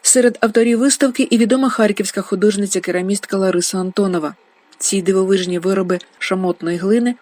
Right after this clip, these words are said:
усе, що вдалося зібрати у Харкові, відшукати у приватних колекціях.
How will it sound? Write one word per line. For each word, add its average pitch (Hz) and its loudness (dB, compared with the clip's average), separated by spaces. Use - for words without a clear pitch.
усе, 175 0
що - -2
вдалося 175 -2
зібрати 180 -2
у - -8
Харкові, 160 -2
відшукати 220 -2
у 151 -8
приватних 165 -6
колекціях. 170 -6